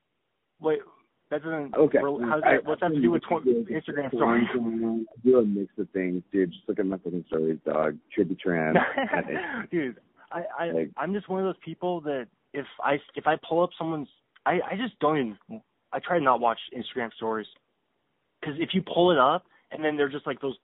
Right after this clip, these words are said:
Speaker 1: tiny little boxes, there's, like, twenty of them,
Speaker 2: Mm-hmm.
Speaker 1: you know? <laughs> Dude, what, is that, like, your way of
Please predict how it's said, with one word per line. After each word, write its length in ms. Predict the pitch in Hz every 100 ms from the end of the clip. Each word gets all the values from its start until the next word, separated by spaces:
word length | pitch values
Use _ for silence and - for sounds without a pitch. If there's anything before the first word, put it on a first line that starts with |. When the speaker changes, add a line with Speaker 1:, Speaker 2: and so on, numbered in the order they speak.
| - -
Speaker 1:
tiny 300 | 131 143 143
little 240 | 143 139
boxes, 540 | 113 113 - 147 156 - _ _ _ _ _ _ _ -
there's, 140 | 123
like, 160 | 127 113 _ - -
twenty 240 | 131 135
of 100 | 139
them, 280 | 151 160 160 _ _ _ _ _ _ _ _ _ _
Speaker 2:
Mm-hmm. 120 | 107 117
Speaker 1:
you 80 | 117
know? 280 | 135 147 - 143 220 196 - 135 _ -
<laughs> 440 | 202 247 220 190 147 131 _ _ _ _ _
Dude, 220 | 160 151 -
what, 420 | - - 139 156 - _
is 100 | 139
that, 100 | 151
like, 160 | 151 139
your 120 | 147
way 180 | 135
of 100 | 135